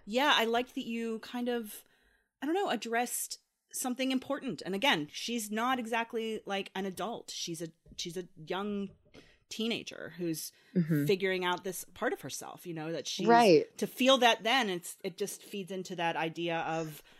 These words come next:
Speaker 1: yeah, this is who I am. I'm wired this way, and this is what feels right to me and as my person. And, um, yeah, it, it's, it's, it was great. It was really in-, um, good to have that in there too. So.
Speaker 2: Yay.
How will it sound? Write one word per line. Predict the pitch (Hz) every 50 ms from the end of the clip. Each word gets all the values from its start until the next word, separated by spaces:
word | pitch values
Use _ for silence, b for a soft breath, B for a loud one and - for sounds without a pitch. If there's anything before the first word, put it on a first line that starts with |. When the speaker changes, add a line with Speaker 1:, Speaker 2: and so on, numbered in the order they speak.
| b b b _ -
Speaker 1:
yeah, | 160 226 277
this | 226 185 185 - -
is | 220 -
who | - - 226 233
I | 226 220
am. | 214 226 226 190 170
I'm | 165 175 170
wired | 156 151 151 165 175 170
this | 180 180 - -
way, | 196 190 214 262
and | 208 165
this | 156 160 -
is | 170 165
what | 165 170 156 - _ _
feels | - - - 180 180 170 156
right | 175 170 170 165 -
to | - 180
me | 175 175 170 165 175
and | 196 196 -
as | 156 156 151 156
my | 160 156 156
person. | - - 165 160 - 240 262 311 269
And, | 175 156 156 156 156 147 b b b b b b b b b b b _
um, | - 151 151 151 151 151 147
yeah, | 160 165 208 302 330 - - -
it, | 196 208 -
it's, | 185 214 208 - - -
it's, | 214 208 -
it | - 220
was | 208 202 -
great. | - 208 175 131 117
It | -
was | 135 175 170 175
really | 180 180 180 175 175 170 160 139
in-, | 160 165 156 -
um, | - 156 151 147 147 147 147 156 160 - _
good | - 180 170
to | - 165
have | - - 170 160 151
that | 151 143 -
in | - 131 139 113
there | 92 85 71 - -
too. | - - - - 160 -
So. | - - - - 175 175 175 - _ _ _ _ _ _ -
Speaker 2:
Yay. | 311 302 285 269 247 233 214 196 180